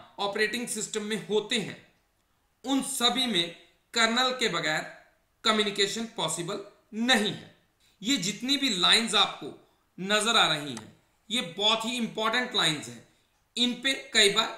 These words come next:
question बन जाते हैं, तो आप इन lines को भी अच्छे से read जरूर कर लीजिए। अच्छा, एक और question है जो कि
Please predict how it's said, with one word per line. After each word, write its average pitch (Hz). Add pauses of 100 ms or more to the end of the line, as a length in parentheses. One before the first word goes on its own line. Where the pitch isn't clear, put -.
(280)
question 262
बन 196
जाते 139
हैं, 107 (380)
तो -
आप 226
इन 226
lines 196
को 214
भी 208 (320)
अच्छे 233
से -
read 202
जरूर 196
कर 165
लीजिए। 110 (640)
अच्छा, 226
एक -
और 254
question 202
है -
जो 220
कि -